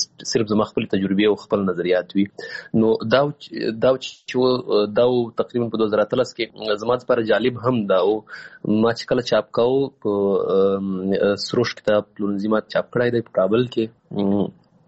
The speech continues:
نو هغه زیرک صاحب زموږ ملګری هم دی. هغه ووی چې، ا، لکه موسم د، یو خو د مطالعې نه دی، او بل د شعر لوست موسم خو هرګز نه دی.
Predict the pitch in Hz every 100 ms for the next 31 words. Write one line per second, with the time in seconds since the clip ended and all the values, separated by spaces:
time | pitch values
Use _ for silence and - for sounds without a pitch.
0 | - - 110 104 104 107 107 110 107 110
1 | 110 104 113 - - 123 113 127 113 117
2 | 131 127 143 135 127 - 117 123 135 135
3 | 135 - - - _ - - 101 101 98
4 | 95 - - - 101 98 101 110 113 165
5 | 165 139 117 - 123 - 127 113 104 101
6 | 123 147 139 120 117 104 101 123 127 110
7 | - 101 - 156 147 - _ _ 110 123
8 | - 101 107 110 101 95 117 107 107 98
9 | 95 90